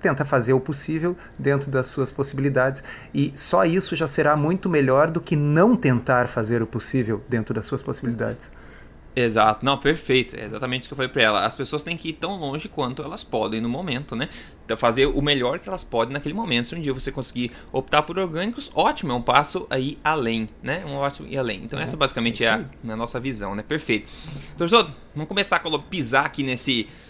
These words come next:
Speaker 2: nesse terreno da má ciência agora um pouquinho, ok? Mas vamos tentar ser imparcial, sendo bastante parciais, ok? <laughs>
Speaker 1: <laughs> Vamos
Speaker 2: A
Speaker 1: lá.
Speaker 2: respeito da,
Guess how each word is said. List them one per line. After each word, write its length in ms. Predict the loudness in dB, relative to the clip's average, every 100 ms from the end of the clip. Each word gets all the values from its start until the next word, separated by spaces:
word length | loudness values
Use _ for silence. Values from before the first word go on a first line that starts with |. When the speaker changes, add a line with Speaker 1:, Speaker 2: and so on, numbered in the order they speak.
| -20 -20 -14
Speaker 2:
nesse 240 | -10 -6 -6
terreno 500 | -4 -4 -2 -4 0
da 100 | 0
má 160 | 0 -2
ciência 360 | -2 -4 -2
agora 160 | 0 0
um 60 | 0
pouquinho, 420 | -4 -4 -10 -8
ok? 300 | -2 -2 -2
Mas 140 | -6
vamos 220 | -8 -8 -8
tentar 360 | -6 0 0
ser 160 | 0 -4
imparcial, 800 | -4 0 -2 0 2 4 2 -2
sendo 220 | -8 -4
bastante 340 | -4 -4 -10
parciais, 540 | -6 -6 -4 -4 -4 -4
ok? 180 | -8 -4
<laughs> 420 | 4 6 8 4
Speaker 1:
<laughs> 180 | 4 0 0
Vamos 180 | 0 2
Speaker 2:
A 40 |
Speaker 1:
lá. 40 | 4
Speaker 2:
respeito 420 | 4 4 2 6
da, 220 | 4 4